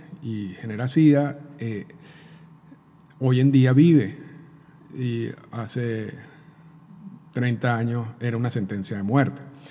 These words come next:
Ahora, lo, lo, lo estoy explicando para en-, para que se entienda de que estamos en presencia también de un virus nuevo, que no, o hasta ahora no tiene tratamiento, y que la vacuna podamos,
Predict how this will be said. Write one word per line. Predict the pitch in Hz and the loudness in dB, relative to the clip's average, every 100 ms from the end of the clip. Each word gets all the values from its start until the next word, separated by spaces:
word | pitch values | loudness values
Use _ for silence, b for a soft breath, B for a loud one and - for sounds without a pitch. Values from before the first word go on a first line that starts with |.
| B B | B B
Ahora, | - 135 131 - | -2 -2 -2 -8
lo, | 139 127 113 | -4 -2 -2
lo, | - 123 120 | -4 -4 -4
lo | 123 110 | -8 -8
estoy | - 117 | -6 -4
explicando | 127 151 135 135 135 147 - - - - - - - - - - - | -2 0 4 6 6 4 0 -14 -18 -20 -20 -20 -20 -20 -20 -20 -8
para | 120 110 | -6 -4
en-, | 98 - - | -8 -12 -12
para | 98 92 - | -10 -10 -12
que | - | -12
se | 107 107 | -8 -8
entienda | 98 131 120 123 143 | -2 -2 0 0 0
de | 123 | -2
que | - 107 - - - - - - - _ _ _ - | -4 -10 -10 -20 -20 -20 -20 -20 -20 _ _ _ -16
estamos | 120 123 107 120 | -10 -6 -2 2
en | 147 | 2
presencia | 120 110 107 139 131 | 0 -6 -4 -2 -2
también | 104 107 113 | -4 -6 -2
de | |
un | 127 | -2
virus | 123 123 104 | 0 -2 -2
nuevo, | 123 165 120 - - - - B B B B B B B B B - - - - - - - | 0 0 0 -6 -16 -20 -20 B B B B B B B B B -20 -20 -20 -20 -20 -20 -8
que | 123 | -2
no, | 123 - | -2 -2
o | 127 | -6
hasta | - 110 | -4 -2
ahora | 113 135 | 0 4
no | 147 | 4
tiene | 131 123 | 4 2
tratamiento, | 123 98 101 139 127 - - - | 0 -2 4 4 4 0 -12 -6
y | 135 | -6
que | 131 | -2
la | 113 113 | -2 0
vacuna | 107 - 127 131 139 - - B B B B B - - - | -2 0 4 6 4 0 -14 B B B B B -20 -18 -2
podamos, | 120 107 104 123 | -2 0 -2 -4